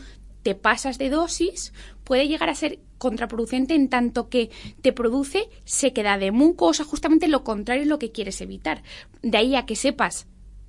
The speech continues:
si lo tienes que no tomar y qué dosis y qué tipo de vitamina tomar. Porque si te fijas, muchos multivitamínicos, que yo muchas veces por eso no los recomiendo, tienen, como tienen un poco de todo, pues ponen mucha cantidad de ciertas vitaminas que son muy económicas,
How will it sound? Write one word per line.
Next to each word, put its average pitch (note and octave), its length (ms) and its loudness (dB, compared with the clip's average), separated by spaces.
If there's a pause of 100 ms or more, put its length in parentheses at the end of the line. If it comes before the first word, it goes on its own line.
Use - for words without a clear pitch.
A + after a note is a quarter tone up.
(120)
si - 220 0
lo G#3 140 4
tienes C4 260 0
que C#4+ 160 2
no C4+ 140 2
tomar C#4+ 320 -2 (100)
y B3 220 -4 (180)
qué C4+ 160 6
dosis F4 580 2
y C4 280 -2
qué A3+ 140 4
tipo C#4+ 360 4
de G3 140 -2
vitamina F3+ 460 -2
tomar. E3+ 360 -6 (380)
Porque A#3 240 -2
si A3+ 160 -6
te A3+ 180 0
fijas, B3+ 440 -2 (220)
muchos C#4 360 -2
multivitamínicos, C4 880 2
que - 80 -10
yo G3+ 80 -2
muchas A#3+ 240 -2
veces B3 180 -4
por G3 140 -4
eso B3 140 -2
no B3+ 60 4
los B3+ 100 0
recomiendo, C4 500 2 (520)
tienen, D4 320 2
como B3 180 0
tienen D#4+ 240 6
un D#4+ 80 6
poco E4 180 -2
de E4 120 2
todo, F#4 300 -2
pues - 140 -2
ponen C#4 400 -2
mucha C4+ 400 4
cantidad D#4+ 380 2
de B3+ 80 4
ciertas - 400 -4
vitaminas D4+ 400 2
que F#3+ 80 -6
son A#3 160 0
muy C4 200 6
económicas, D4+ 680 6